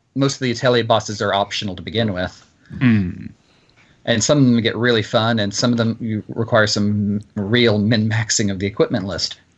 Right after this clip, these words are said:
Speaker 2: <laughs>
Speaker 1: Uh,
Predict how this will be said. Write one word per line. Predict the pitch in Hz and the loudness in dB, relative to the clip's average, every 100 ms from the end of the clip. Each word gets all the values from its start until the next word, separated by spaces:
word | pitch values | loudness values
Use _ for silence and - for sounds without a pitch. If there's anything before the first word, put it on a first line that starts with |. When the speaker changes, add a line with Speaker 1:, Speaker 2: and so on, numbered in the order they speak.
| _ - | _ -14
Speaker 2:
<laughs> | 131 - - - _ _ _ _ _ - - - - - - - - - - - - _ _ _ _ _ _ _ _ _ _ _ _ - _ _ _ _ _ - - _ _ _ - | -12 -12 -16 -20 _ _ _ _ _ -16 -14 -14 -16 -16 -18 -20 -20 -20 -20 -20 -20 _ _ _ _ _ _ _ _ _ _ _ _ -20 _ _ _ _ _ -20 -20 _ _ _ -20
Speaker 1:
Uh, | 62 | -18